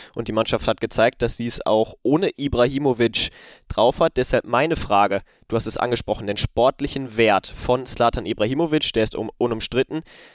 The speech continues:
aber diese Mannschaft, die eingespielt ist, die sich in den letzten fünf Jahren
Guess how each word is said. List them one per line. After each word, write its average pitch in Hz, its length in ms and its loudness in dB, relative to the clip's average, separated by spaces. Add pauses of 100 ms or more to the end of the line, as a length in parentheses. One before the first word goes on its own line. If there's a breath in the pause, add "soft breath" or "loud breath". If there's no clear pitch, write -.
(100)
aber 117 180 -2
diese 120 160 -2
Mannschaft, 123 440 -2
die - 120 -10
eingespielt 143 540 -2
ist, 107 140 -4
die 110 40 -2
sich 107 200 -4
in 117 80 -4
den 113 80 0
letzten - 340 -2
fünf - 420 -4
Jahren 120 320 2